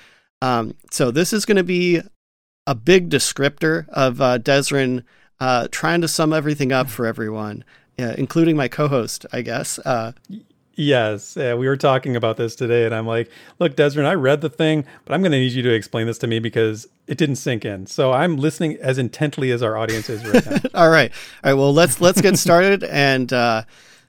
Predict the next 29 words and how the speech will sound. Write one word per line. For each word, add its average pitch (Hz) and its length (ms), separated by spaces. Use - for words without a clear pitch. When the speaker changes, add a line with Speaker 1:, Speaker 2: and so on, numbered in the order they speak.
Speaker 1:
gotta 123 160
take 151 340
a 113 40
deep 135 200
breath 151 240
here. 131 220
All 131 80
right, 117 120
so 160 340
<laughs> - 0
I'm 135 1040
a 185 40
little 220 220
nervous. 151 460
This 165 160
is 139 80
a 135 40
lot. 131 360
Uh, 139 200
but 147 220
first 226 280
of 196 60
all, 151 300
when 160 200
you 165 80
hit 214 240
zero 202 260
H 175 240
P 127 240